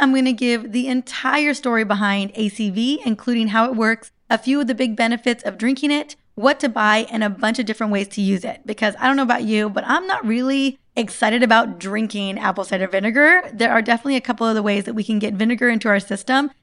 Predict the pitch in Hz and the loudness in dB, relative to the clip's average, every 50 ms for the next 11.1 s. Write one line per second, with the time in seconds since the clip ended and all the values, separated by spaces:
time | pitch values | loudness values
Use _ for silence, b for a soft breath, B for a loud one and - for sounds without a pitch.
0 | _ - 214 202 220 214 220 226 214 202 190 - 214 214 208 - - 220 - - | _ -6 -4 0 0 2 2 2 0 -2 0 0 0 0 0 -2 -8 -10 -6 -4
1 | 233 220 214 - - 208 196 190 185 - - 220 202 233 240 240 220 - - 262 | -2 -2 -2 -4 -6 -2 0 0 0 0 -2 -2 0 0 0 -2 -2 -2 0 2
2 | 269 262 294 294 294 294 285 - _ _ - 233 226 226 - - 220 226 247 240 | 2 2 2 0 -2 -2 -4 -8 _ _ 0 0 0 0 2 2 4 4 4 2
3 | 214 233 226 220 226 208 202 175 208 196 - - - 214 202 196 190 180 180 190 | 0 0 0 0 0 -2 -2 -2 -2 -4 -4 -4 -2 -2 0 0 -2 -2 -2 -4
4 | 185 175 175 180 180 180 233 - _ _ _ _ _ _ _ - 294 277 277 - | -4 -4 -4 -8 -8 -10 -12 -16 _ _ _ _ _ _ _ 2 4 4 4 2
5 | 262 262 262 277 269 269 269 254 254 254 247 240 233 226 220 214 214 - - 240 | 2 4 4 4 2 4 4 4 4 4 4 2 2 2 0 0 -2 -2 0 0
6 | 254 277 269 247 220 214 - 240 196 - 208 214 214 214 214 202 - - 208 - | 2 2 2 2 2 0 0 -6 -8 -6 -4 -2 0 0 -2 -2 -2 -4 -4 -4
7 | - 226 240 214 208 208 226 262 294 302 233 - - 208 208 202 - - - 196 | -4 -4 -2 -2 0 0 0 -2 -2 -4 -6 -6 -4 -4 -4 -4 -6 -4 -2 -2
8 | 196 196 196 - - - 220 190 180 - - - - _ _ _ _ _ _ _ | -2 -2 -4 -8 -8 -4 -4 -4 -4 -6 -10 -12 -18 _ _ _ _ _ _ _
9 | _ _ _ - 233 214 - - - _ _ _ _ _ _ _ _ - 277 294 | _ _ _ 4 4 4 4 0 -4 _ _ _ _ _ _ _ _ 2 2 2
10 | 302 - - - - - _ _ _ - 254 247 240 226 - - 196 185 - - | 2 0 -4 -12 -18 -20 _ _ _ 0 2 2 2 0 -2 -4 -4 -4 -4 -6
11 | - - | -12 -18